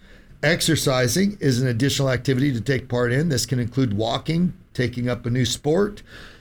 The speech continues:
hitting the gym, and so forth. Okay? So, uh, these are just a few of the limitless opportunities you can partake in when you retire.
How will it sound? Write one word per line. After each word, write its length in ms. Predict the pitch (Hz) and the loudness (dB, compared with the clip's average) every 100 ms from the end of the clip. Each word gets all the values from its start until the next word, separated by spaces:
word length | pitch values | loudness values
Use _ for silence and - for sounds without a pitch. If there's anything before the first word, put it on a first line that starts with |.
| - - | -20 0
hitting 300 | 147 147 127 | 4 4 4
the 80 | |
gym, 400 | 101 120 160 208 | 4 4 4 4
and 200 | 190 127 | 2 0
so 220 | - 156 147 | 2 2 2
forth. 300 | 117 92 - - - - - - 104 | 0 -6 -8 -18 -20 -14 -14 -12 -8
Okay? 380 | 104 135 220 - - - - - - - _ _ _ - - - - - - - - - | -6 -4 -4 -8 -16 -20 -20 -20 -20 -20 _ _ _ -20 -20 -20 -20 -20 -20 -20 -20 -4
So, 560 | - 143 131 131 127 - | 2 4 4 4 0 -2
uh, 420 | 127 123 117 117 - | 0 0 0 -2 -2
these 180 | 151 165 | 0 2
are 80 | |
just 220 | 131 139 139 | 2 0 0
a 80 | |
few 320 | - 151 135 120 | 0 4 4 4
of 160 | 101 | 2
the 160 | 123 117 | 2 4
limitless 640 | 123 143 127 120 110 - | 4 2 0 -2 -2 0
opportunities 580 | 113 107 104 120 113 98 | -2 -4 -4 0 0 0
you 80 | 120 | 0
can 160 | 117 | 0
partake 460 | 104 107 - 120 113 | -2 -4 -2 -2 0
in 120 | 104 | 0
when 140 | 104 104 | 0 0
you 80 | |
retire. 440 | 104 95 107 90 | -2 -2 -4 -6